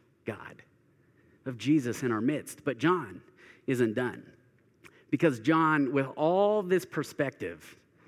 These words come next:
also points out something else that he saw. The next verse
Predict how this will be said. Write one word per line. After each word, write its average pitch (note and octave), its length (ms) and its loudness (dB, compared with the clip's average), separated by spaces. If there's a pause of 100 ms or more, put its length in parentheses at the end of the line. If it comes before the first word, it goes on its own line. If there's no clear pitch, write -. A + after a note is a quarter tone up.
(140)
also F3 380 2
points D#3 480 0
out B2 220 -2
something A#2+ 400 0
else G2 220 -6
that F#2+ 140 -6
he F2 100 -10
saw. - 280 -12 (580)
The D#3 80 0
next E3+ 220 2
verse - 460 -6